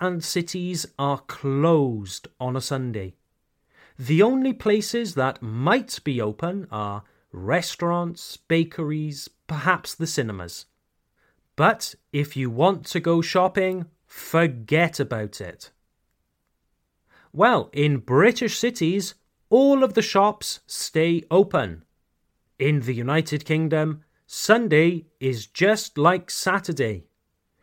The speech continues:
The only difference is that the larger shops, like supermarkets, are obliged to close at four P M, four o'clock in the afternoon.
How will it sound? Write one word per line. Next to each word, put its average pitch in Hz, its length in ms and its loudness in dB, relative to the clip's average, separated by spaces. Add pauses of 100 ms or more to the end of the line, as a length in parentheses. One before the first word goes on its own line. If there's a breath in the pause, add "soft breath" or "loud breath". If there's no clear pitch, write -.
(280)
The 123 220 2
only 190 280 4
difference 190 580 0
is 123 240 -4
that - 260 -4
the 127 100 -4
larger 160 600 2
shops, - 520 -2
like 104 240 -4
supermarkets, 127 1000 -6 (560)
are 156 180 4
obliged 196 560 0
to 220 60 -4
close 180 580 0
at 151 260 -4 (200)
four 165 500 -2
P 147 260 -6
M, 80 300 -8
four 151 420 2
o'clock 135 520 -4 (200)
in 123 160 -4
the 113 120 -6
afternoon. 95 600 -10